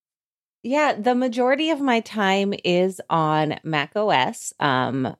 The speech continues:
I have, uh, an iMac Pro running Big Sur. Um, and that's where I get a lot of my work done,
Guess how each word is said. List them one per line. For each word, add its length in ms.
I 140
have, 640
uh, 400
an 120
iMac 540
Pro 640
running 360
Big 280
Sur. 600
Um, 640
and 460
that's 560
where 100
I 140
get 320
a 80
lot 240
of 140
my 140
work 260
done, 420